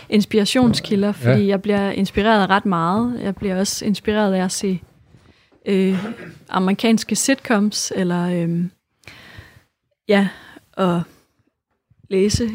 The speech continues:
Speaker 1: i Vogue eller i avisen. Øhm, men hvis jeg skal nævne nogen, som har præget mig, så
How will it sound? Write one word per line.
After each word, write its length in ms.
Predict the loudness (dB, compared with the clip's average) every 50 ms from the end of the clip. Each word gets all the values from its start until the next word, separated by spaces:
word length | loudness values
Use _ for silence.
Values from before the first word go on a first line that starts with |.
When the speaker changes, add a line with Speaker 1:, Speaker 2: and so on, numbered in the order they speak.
| -8 -10
Speaker 1:
i 120 | -10 -10 -8
Vogue 480 | -4 0 0 0 0 -2 -4 -8 -4 -2
eller 180 | -2 0 0
i 180 | 0 2 2 2
avisen. 580 | 2 4 4 4 4 2 2 0 0 -2 -2 -4 _ -18 _ -6
Øhm, 360 | -4 -2 -2 -2 -2 -4 -4 -8 -12 _ _ _ _ _
men 140 | -2 0 2
hvis 140 | 2 2 2
jeg 100 | 0 0
skal 240 | 2 2 2 4 4
nævne 280 | 4 4 6 6 6
nogen, 300 | 6 6 4 4 4 2
som 360 | 0 -2 -4 -2 -2 -2 -2 -2
har 100 | -4 -4
præget 360 | -4 -2 -2 0 2 2 2
mig, 180 | 2 0 0
så 360 | 0 0 0 0 0 -2 -4